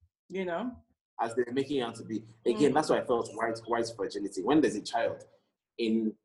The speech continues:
Speaker 2: the, the tire of an airplane somewhere in the sky, people are here
Speaker 1: <laughs>
Speaker 2: talking about, uh, "Please, please go." I didn't feel anything for him. Like, yeah, I did empathize a little bit for Sandra and her dad, you know, 'cause you always think, ah, as a parent, you don't want to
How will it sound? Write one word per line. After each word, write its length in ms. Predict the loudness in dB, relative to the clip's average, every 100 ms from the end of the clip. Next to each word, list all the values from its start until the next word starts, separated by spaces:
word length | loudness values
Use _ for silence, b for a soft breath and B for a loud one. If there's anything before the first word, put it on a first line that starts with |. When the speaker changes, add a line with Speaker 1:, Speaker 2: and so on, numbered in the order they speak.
| _ -10 -2
Speaker 2:
the, 400 | 2 2 0 0
the 380 | 2 4 2 0 -4 4
tire 220 | 6 8
of 200 | 6 4 -4 -12 -12 -10
an 60 | -6
airplane 380 | -6 0 0 0
somewhere 320 | -4 -2 -4
in 80 | -4
the 80 | -10
sky, 340 | -8 -6 -6 _ _ _
people 280 | -8 0 0
are 100 | 0
here 280 | 0 -2 -2 _ _ _ _
Speaker 1:
<laughs> 400 | _ -20 -10 -4
Speaker 2:
talking 280 | -2 0
about, 360 | -2 -2 -4 -4
uh, 120 | -6 -6 -12 -10 -4
"Please, 180 | -2
please 260 | 0 0 2
go." 380 | 8 8 8 -6
I 80 | -6
didn't 200 | -2 -2
feel 140 | 0 0
anything 300 | 0 -2 -6
for 100 | -6
him. 280 | -4 -4 -4 _ b b _ -2
Like, 160 | 0
yeah, 240 | 6 6 8
I 80 | 4
did 240 | 4 4 2
empathize 340 | 0 0 2
a 20 | 2
little 180 | 0
bit 220 | 0 -2 -2
for 80 |
Sandra 340 | -6 -4 -4 -6
and 80 | -10
her 120 | -10
dad, 220 | -4 -2 -4 -12
you 80 | -14
know, 100 | -16 -10
'cause 360 | -10 -8 -8 -6 -6 -12 _ _ _
you 100 | -4
always 220 | -2 -4 -6
think, 180 | -4 -2 0
ah, 60 | -2
as 120 | -4
a 40 | -12 -4
parent, 220 | -4 -4
you 60 | -6
don't 80 | -6
want 100 |
to 80 | -6